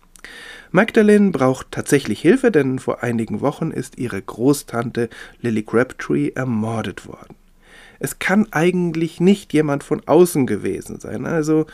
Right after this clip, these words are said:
fällt der Verdacht der Polizei auf die vier Familienmitglieder, die mit dem Haus wohnen.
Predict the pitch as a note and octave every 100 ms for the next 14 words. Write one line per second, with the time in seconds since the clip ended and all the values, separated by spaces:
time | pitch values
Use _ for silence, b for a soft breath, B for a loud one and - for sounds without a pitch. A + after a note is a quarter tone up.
0 | B B B - D3 C#3 C3 A2+ A2 A2
1 | C3 - A#2+ A2 B2 A#2 - G#2+ B2 D3
2 | A2+ - A2+ - C#3+ F3+ G3 B2 A2 A2+
3 | C3 D#3+ D#3+ E3+ D#3+ A#2 G2+ - C#3+ D2
4 | - - -